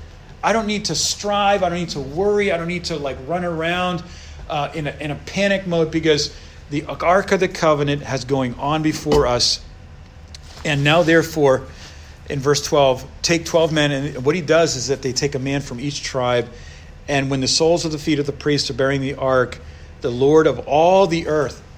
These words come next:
first time that this is, that this is ever said in the Old Testament, the Lord of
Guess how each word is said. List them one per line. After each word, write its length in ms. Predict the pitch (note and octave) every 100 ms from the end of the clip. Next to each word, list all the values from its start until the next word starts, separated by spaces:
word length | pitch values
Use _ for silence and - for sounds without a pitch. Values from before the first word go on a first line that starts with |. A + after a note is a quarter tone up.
| - -
first 300 | G#3 - -
time 320 | F#3 C#3+ G2 - - - - -
that 160 | C#3+
this 160 | C#3 -
is, 160 | - - - - - - - C3+
that 100 | C3+
this 180 | B2+
is 160 | - -
ever 220 | D#3 E3
said 480 | - - D3+ B2+ - - - - -
in 100 | C3
the 100 | B2
Old 200 | B2+ B2+
Testament, 400 | C#3 - A#2+ -
the 60 | A2+
Lord 520 | A#2 C3+ D3 D#3 D3+
of 240 | A#2+ -